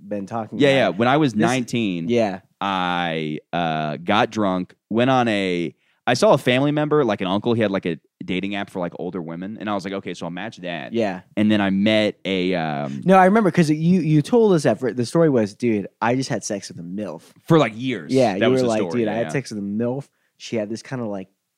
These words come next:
Speaker 1: like, confident, like,
Speaker 2: Yeah, yeah, I was like,
Speaker 1: dominant
Speaker 2: strong
Speaker 1: energy."
Speaker 2: presence.
Speaker 1: Yeah.
Speaker 2: Very strong presence. And then,
Speaker 1: And we
Speaker 2: uh,
Speaker 1: were like, "Cool, man."
Speaker 2: yeah,
Speaker 1: Yeah.
Speaker 2: dude, I show my whole fraternity picture of this chick.
Speaker 1: <laughs> Yeah.
Speaker 2: And it was so funny, too, 'cause, like, there was a little part of me that was like, "Maybe she's trans 'cause she's kinda, like, confident," and, like, and I was like,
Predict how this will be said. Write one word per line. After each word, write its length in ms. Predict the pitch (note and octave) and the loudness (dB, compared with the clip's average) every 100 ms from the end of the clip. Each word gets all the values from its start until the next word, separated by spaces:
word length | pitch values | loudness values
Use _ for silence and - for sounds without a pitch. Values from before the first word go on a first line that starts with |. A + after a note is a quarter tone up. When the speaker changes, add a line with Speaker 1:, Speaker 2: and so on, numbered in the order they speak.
| _ _ _ _ - | _ _ _ _ -12
Speaker 1:
like, 180 | G#2+ | -12
confident, 720 | - - A2+ A#2 C#3+ C#3+ C#3+ - | -12 -6 -4 -2 -2 -2 -2 -4
like, 180 | G#2 G2 | -6 2
Speaker 2:
Yeah, 200 | E3+ - | 2 4
yeah, 120 | - | 2
I 40 | |
was 80 | A#2+ | 4
like, 100 | B2 | 2
Speaker 1:
dominant 160 | A#2 A2 | 2 0
Speaker 2:
strong 200 | A2+ - | 0 2
Speaker 1:
energy." 180 | E3+ D3 | 0 0
Speaker 2:
presence. 580 | A#2 G#2+ F2+ C#2 - - | -2 -4 -8 -12 -8 0
Speaker 1:
Yeah. 120 | B2 | 2
Speaker 2:
Very 180 | B2+ C3 | 2 0
strong 440 | - A2 G2 F#2 | -4 -4 -4 -4
presence. 580 | F#2 E2+ D#2+ D2 C#2 - _ _ _ _ | -6 -6 -6 -12 -14 -18 _ _ _ _
And 180 | - B2 | -2 2
then, 240 | B2 A#2 A2 | 4 4 4
Speaker 1:
And 160 | G#2 | 6
we 60 | F#3 | 6
Speaker 2:
uh, 20 | |
Speaker 1:
were 60 | F3+ | 6
like, 220 | E3+ C#3+ | 4 2
"Cool, 500 | - G3+ B3 C3+ - - | 2 2 2 -2 -8 -10
man." 340 | G#2 A2 A#2+ C3 | -6 -6 -6 0
Speaker 2:
yeah, 200 | C#3 C#3 | 2 2
Speaker 1:
Yeah. 100 | A2+ | -2
Speaker 2:
dude, 260 | A#2 G#2+ | -4 -4
I 80 | F#2 | -4
show 140 | A2 C#3+ | -2 -2
my 100 | C3 | -2
whole 220 | - B2+ | -4 -8
fraternity 460 | A#2+ - A2+ A2+ A2+ | -10 -10 -8 -8 -6
picture 260 | A2 G#2+ | -8 -6
of 60 | A#2 | -4
this 80 | - | 0
chick. 280 | G3+ F3+ | 0 0
Speaker 1:
<laughs> 0 | |
Yeah. 120 | G3 - _ - | -2 -4 _ -6
Speaker 2:
And 240 | C4+ - - | -4 -4 -4
it 80 | |
was 100 | C3 A#2+ | -6 0
so 180 | F#3 | 2
funny, 260 | D#3 D3 C3 | 2 2 2
too, 200 | - B2 | 4 4
'cause, 180 | A2 F2 | 4 0
like, 200 | F#2 F2+ | 0 2
there 80 | B2 | 4
was 100 | B2 | 4
a 40 | |
little 180 | B2+ G3 | 4 2
part 220 | C3 A#2+ | 2 2
of 40 | C3+ | 2
me 60 | |
that 60 | B2 | 0
was 100 | G2+ | -2
like, 140 | F#2+ | -2
"Maybe 360 | F#2 G#2 F#3+ C4 | -2 0 0 0
she's 360 | - C#4 C4+ - | 0 -2 -4 -8
trans 500 | - A#2+ D3+ C4+ - | -6 -2 0 -2 -4
'cause 120 | D3+ | -6
she's 140 | C3+ A#2 | -6 -4
kinda, 140 | C#3 | -4
like, 140 | A#2+ - | -4 -4
confident," 540 | G#2+ A#2+ D3 D#3+ D#3+ | -4 -4 -4 -2 -2
and, 100 | C3 | -2
like, 140 | A2+ | -2
and 100 | - | 0
I 40 | C3+ | 0
was 100 | B2+ | 0
like, 160 | A2+ | -4